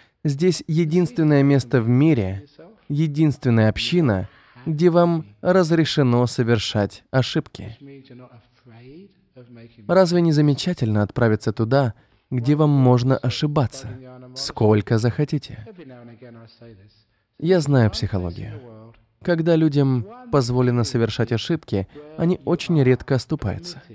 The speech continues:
Но когда вы боитесь последствий своей ошибки,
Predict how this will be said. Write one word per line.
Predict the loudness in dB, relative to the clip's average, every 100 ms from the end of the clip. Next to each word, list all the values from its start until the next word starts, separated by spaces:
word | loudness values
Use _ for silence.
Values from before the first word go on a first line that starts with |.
| -20 _ _ _ -20 -10
Но | -2 2
когда | 2 4 4
вы | 4 4
боитесь | 2 0 0 -4 -6 -14 _ _ -4
последствий | -4 -2 -2 -2 -2 -6 -6
своей | -2 -2 -2
ошибки, | -2 -6 -6 -8 -8